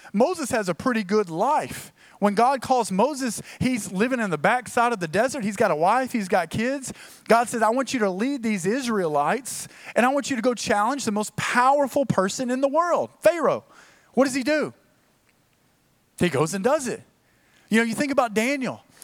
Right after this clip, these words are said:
He's living in Babylon as a slave. The, the decree is fall down and worship a-, an idol. What does he do?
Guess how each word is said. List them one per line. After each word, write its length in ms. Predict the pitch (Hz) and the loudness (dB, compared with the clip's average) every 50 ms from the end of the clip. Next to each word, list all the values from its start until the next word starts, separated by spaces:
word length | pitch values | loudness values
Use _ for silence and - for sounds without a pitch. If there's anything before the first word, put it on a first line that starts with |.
| - - - | -8 -2 -2
He's 160 | 220 190 254 | 0 0 0
living 160 | 277 247 254 | -2 -2 -2
in 140 | 262 233 190 | -2 -2 0
Babylon 600 | 156 196 226 254 269 247 240 214 208 196 190 190 | 2 2 4 2 2 0 0 0 2 2 0 0
as 300 | 185 196 196 214 180 220 | 0 0 0 0 0 -2
a 120 | 214 208 | -2 -2
slave. 840 | 175 - - - - 202 220 262 277 262 202 143 117 113 - - - _ - - - - - | -4 -8 -8 -6 -2 0 0 2 2 0 -2 -4 -8 -10 -12 -14 -18 _ -20 -20 -6 2 2
The, 60 | 196 | 2
the 140 | 180 214 196 | 2 2 -4
decree 460 | 175 196 - - - 269 302 302 277 | -4 -4 -4 -2 -2 -2 -2 -2 -2
is 160 | 226 190 - | -4 -4 -2
fall 300 | - - 220 233 247 240 | 0 2 2 2 2 0
down 260 | 220 240 247 240 247 | 0 0 0 -2 -4
and 260 | - - 185 175 170 | -4 -4 -4 -4 -2
worship 560 | 175 208 240 254 - - - 269 254 - - - - - - _ | 0 -2 -2 -2 -4 -2 0 0 0 -2 -4 -16 -20 -20 -4 _
a-, 220 | - 214 233 240 - - | 4 4 4 4 2 0
an 120 | 180 196 202 | -2 2 2
idol. 440 | 208 233 285 302 285 214 131 101 - _ _ - - - - _ _ _ _ _ - | 2 2 2 0 0 -2 -2 -4 -8 _ _ -20 -20 -20 -20 _ _ _ _ _ 0
What 140 | 240 311 | 0 0
does 80 | 302 233 | 2 0
he 80 | 302 262 | -4 -2
do? 380 | 262 311 339 320 214 127 107 | -2 -2 -2 -2 -4 -6 -10